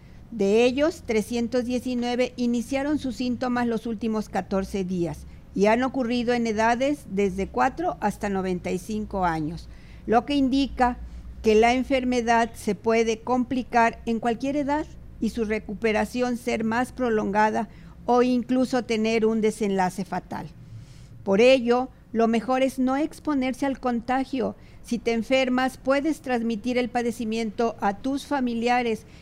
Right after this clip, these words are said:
y no sabes si tú o alguno de ellos necesitará hospitalización. De ahí la importancia de guardar tu sana distancia y llevar las medidas de precaución que tanto se recomiendan día con día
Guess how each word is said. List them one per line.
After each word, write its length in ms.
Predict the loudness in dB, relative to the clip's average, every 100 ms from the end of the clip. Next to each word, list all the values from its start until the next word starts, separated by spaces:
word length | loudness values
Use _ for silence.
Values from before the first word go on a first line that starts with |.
| -4
y 120 | 2 4
no 240 | 6 4
sabes 580 | 4 4 4 4 0 -4
si 220 | -6 -4 -2
tú 360 | 0 2 2 -2 0
o 160 | 4
alguno 400 | 4 4 2 0
de 220 | 2 4 4
ellos 340 | 2 -2 -4 -16 -4
necesitará 800 | 2 2 2 0 -4 0 2 4
hospitalización. 960 | 0 -4 -4 -2 -2 -4 -8 -6 -6 -8 -12 -20 -20 -2
De 140 | 4
ahí 200 | 6 6
la 140 | 4 2
importancia 800 | 2 0 -2 2 2 2 -2 -2
de 80 | 0
guardar 540 | 2 2 4 2 0 -6 -20 -6
tu 100 | -6
sana 400 | 0 2 2 0
distancia 720 | -2 -2 0 2 2 0 -2 -4 -12 -4
y 120 | 2
llevar 380 | 4 6 6 6
las 160 | 2
medidas 560 | 2 0 0 2 0 2
de 120 | 0
precaución 840 | 0 -4 0 -2 -2 0 0 -2 -6 -18 -4 0
que 120 | 2
tanto 400 | 4 4 2 -4
se 120 | -4
recomiendan 840 | -6 -4 -2 0 -2 -2 -2 -2 -2
día 560 | 2 2 4 2 2
con 220 | 0 0
día 320 | 0 0 0